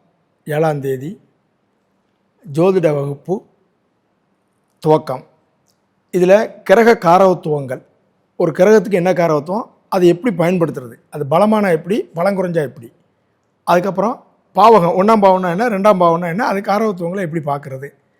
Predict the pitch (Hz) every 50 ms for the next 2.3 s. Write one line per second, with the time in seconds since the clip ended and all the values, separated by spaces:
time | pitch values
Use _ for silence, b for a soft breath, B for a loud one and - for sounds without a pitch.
0 | _ _ _ _ _ _ _ - 160 165 180 180 175 175 170 151 160 190 196 -
1 | 196 180 170 165 165 175 180 165 143 156 156 151 147 147 151 151 160 - 143 143
2 | 147 143 - 170 214 240